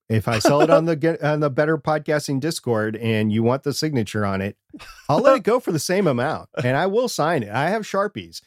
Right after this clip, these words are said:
Speaker 1: You'll have to tell me what you want on it and where you want it on there.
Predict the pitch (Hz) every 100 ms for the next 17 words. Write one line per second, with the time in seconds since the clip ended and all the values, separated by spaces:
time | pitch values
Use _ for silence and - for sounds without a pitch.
0 | _ - 143 151 143 170 160 165 147 104
1 | 131 202 185 180 170 165 160 123 117 131
2 | 151 147 143 143 139 139 131 101 95 87
3 | 92